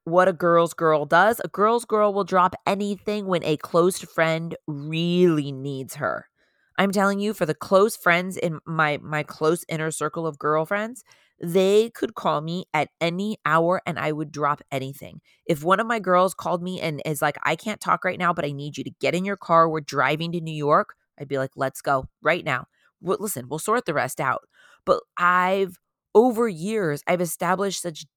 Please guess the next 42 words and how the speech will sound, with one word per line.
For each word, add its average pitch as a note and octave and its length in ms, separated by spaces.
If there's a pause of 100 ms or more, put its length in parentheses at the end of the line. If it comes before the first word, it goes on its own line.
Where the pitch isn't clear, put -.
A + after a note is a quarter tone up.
deep F3 260
relationships E3 680 (280)
with E3+ 480 (220)
the D#3+ 420
girlfriends F3 500
in E3 100
my D3+ 160
life. G3+ 420
Like, D#3+ 200
we F#3+ 340
have G3+ 440
this F#3+ 140
bond. G3+ 280
And F#3+ 100
I'm E3+ 80
telling A#3 260
you, F#3 80 (100)
it's - 220
because A3 460
we're G3+ 220
all F3+ 240
girls, F3 500
girls. D3 460 (360)
We A#3 260
have G#3 240
each F3+ 160
other's C3+ 260
backs. G#3+ 520 (260)
We A#3 260
know, F3+ 380 (180)
like, G#3 160
if A3 80
one G#3+ 160
of B3 100
us C4 120
needs G3 220
to F3+ 100
vent, D#3 420
there's A#3+ 240
no F#4 140
judgment D#3 600
later C#3 640